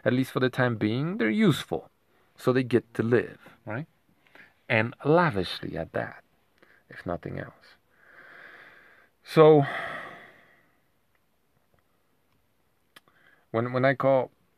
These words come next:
Putin a globalist, I, I understand that that's not exactly correct in the way that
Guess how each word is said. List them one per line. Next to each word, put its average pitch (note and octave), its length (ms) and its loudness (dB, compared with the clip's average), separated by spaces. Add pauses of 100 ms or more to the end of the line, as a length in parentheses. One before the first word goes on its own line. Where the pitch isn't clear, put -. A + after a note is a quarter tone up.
(1160)
Putin A#2 240 -10
a F2+ 40 -10
globalist, F#2+ 640 -4
I, A2+ 80 2
I A#2+ 200 2
understand C3 800 -2 (720)
that - 120 -16
that's - 320 -4
not G#2 360 0 (1900)
exactly G#2+ 540 -2
correct G#2 640 -2 (640)
in G#2 300 -6
the G2+ 100 -4
way F#2+ 440 -2
that F#2 360 -4